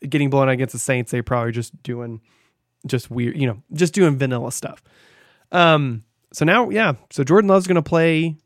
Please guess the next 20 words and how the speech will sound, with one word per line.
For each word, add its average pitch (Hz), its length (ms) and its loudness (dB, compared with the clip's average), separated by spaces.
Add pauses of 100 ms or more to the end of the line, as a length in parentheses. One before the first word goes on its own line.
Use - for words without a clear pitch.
(140)
Uh, 131 260 -2
Devontae 147 480 -2
Adams 151 360 0
is 139 80 -14
back 151 280 -2
off 147 140 -6
the 151 100 0
covid 143 300 0
list. 139 340 -2
Uh, 123 240 -4
they 123 120 -4
also, 131 440 -4
uh, 139 340 -8 (800)
um, 117 560 -10
activated 135 460 -2
Mar-, 127 240 -4
Marquez 127 320 -4
Van-, 127 400 -6
uh, - 200 -8 (180)
Valdez-Scantling. 139 920 -2